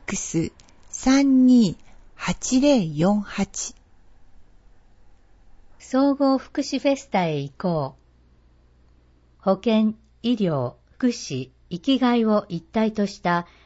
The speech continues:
Speaker 2: 総合福祉を推進するため、総合福祉フェスタを開催します。九月十五日土曜日、午前九時四十五分から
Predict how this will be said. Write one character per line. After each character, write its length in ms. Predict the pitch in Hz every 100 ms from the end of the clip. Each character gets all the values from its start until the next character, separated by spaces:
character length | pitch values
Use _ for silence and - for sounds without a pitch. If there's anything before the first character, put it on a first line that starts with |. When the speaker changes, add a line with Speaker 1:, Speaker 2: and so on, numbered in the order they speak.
| _
Speaker 2:
総 300 | _ 254 294
合 180 | 285 269
福 240 | 262 - 262
祉 260 | - 143
を 80 | 127
推 240 | 127 185
進 280 | 185 - 170
す 180 | - 160
る 100 | 160
た 180 | 156 143
め、 280 | 139 143 - _ _ _ _
総 280 | - 254 254
合 220 | 247 247
福 240 | 214 -
祉 160 | 302 269
フ 140 | -
ェ 60 | 285
ス 100 | -
タ 200 | 170 135
を 40 |
開 260 | 113 156 180
催 260 | 180 170 165
し 180 | -
ま 180 | 143 139
す。 180 | - _ _ _ _ _ _ _ _ _ _
九 140 | -
月 340 | 302 - - 156
十 240 | 160 247
五 140 | 185 175
日 500 | 156 - 139 135 - _ -
土 140 | 170
曜 280 | 190 202 180
日、 300 | 135 139 - - _ _
午 160 | - 240
前 240 | 220 190 180
九 160 | 220
時 180 | 190 180
四 220 | 220 269
十 220 | 208 165
五 160 | 147 190
分 220 | 190 160
か 180 | 147 139
ら 240 | 131 131